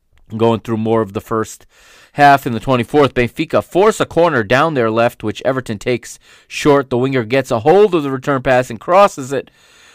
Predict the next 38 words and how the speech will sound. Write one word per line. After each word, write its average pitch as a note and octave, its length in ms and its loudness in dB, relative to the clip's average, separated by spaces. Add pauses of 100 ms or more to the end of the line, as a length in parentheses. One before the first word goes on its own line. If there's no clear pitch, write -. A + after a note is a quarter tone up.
(100)
De C3 120 2
Jong's D#3 320 4
defensive D3 380 -2
header D3 240 2
is B2 100 0
a A#2+ 60 -4
good D#3+ 220 0
one, D#3+ 180 0
and B2+ 140 -4
Busquets C#3+ 400 -4
uses B2 340 -4
his A2+ 160 -8
strength - 460 -6
to A#2+ 100 -6
win G#2+ 380 -4
a G#2+ 80 -4
free C3 260 -6
kick - 260 -8
from G2 240 -10
Weigl. A#2 480 2 (520)
Um, G2 640 -2 (1000)
slowly, G3+ 800 2 (640)
Benfica C3+ 560 -2 (640)
kinda C3+ 260 0
come B2 220 0
alive G#2+ 480 4
in G#2 160 -8
both C3+ 260 2
of G2 140 -4
these F2+ 160 -12
halves. - 400 -8 (500)
Uh, G#2 440 2
the A#2+ 140 0
game E3+ 360 2
had D3 280 -4
a C#3 60 -2
very C3 720 -4
even, C3 720 -6